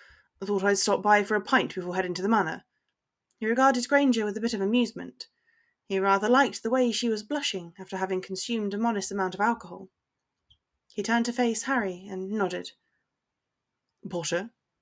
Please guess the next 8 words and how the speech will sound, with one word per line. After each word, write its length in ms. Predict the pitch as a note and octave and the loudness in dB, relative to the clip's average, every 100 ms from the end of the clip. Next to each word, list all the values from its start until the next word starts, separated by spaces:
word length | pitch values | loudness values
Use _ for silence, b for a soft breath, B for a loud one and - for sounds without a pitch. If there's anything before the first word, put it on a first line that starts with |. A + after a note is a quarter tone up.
| _ _ _ _ A#3 | _ _ _ _ 0
Harry 260 | A#3 A#3 | 4 6
nodded. 400 | B3 B3 F#3 F#3 _ _ _ _ _ _ _ _ _ _ _ - | 6 4 0 -12 _ _ _ _ _ _ _ _ _ _ _ 2
"Malfoy?" 580 | G3 F3 E3+ E3+ A3 C#4 _ _ _ _ _ _ _ _ - | 4 4 2 0 0 -4 _ _ _ _ _ _ _ _ -8
Draco 300 | G#3+ G3+ G3+ | 4 6 6
nodded 320 | A3+ A#3+ B3 C4 | 6 8 6 4
to 60 | |
Harry's 300 | A#3 C4+ C4+ | 2 0 0
wife. 440 | D4 D4+ F#3+ - | -2 -4 -4 -16